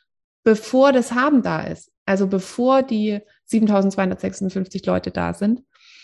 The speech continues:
Und, ähm, ja, das ka-, also ich kann nicht verneinen, dass ich das immer wieder herausfordernd finde, äh,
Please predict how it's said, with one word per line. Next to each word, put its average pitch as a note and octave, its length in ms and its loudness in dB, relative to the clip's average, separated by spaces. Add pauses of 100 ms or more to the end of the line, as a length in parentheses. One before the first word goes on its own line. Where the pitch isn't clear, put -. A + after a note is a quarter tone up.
(880)
Und, G3 600 4
ähm, G3 640 0 (640)
ja, B3+ 200 4
das G3 140 -2
ka-, - 100 -4
also G#3 160 0
ich G#3 80 -6
kann A#3+ 140 0
nicht A#3+ 200 0 (240)
verneinen, A3 680 0
dass A3 180 -2
ich G3+ 60 -6
das G#3 160 -6
immer G#3 180 2
wieder G3+ 180 0
herausfordernd B3+ 1080 0
finde, C#4 520 0 (840)
äh, G#3+ 180 2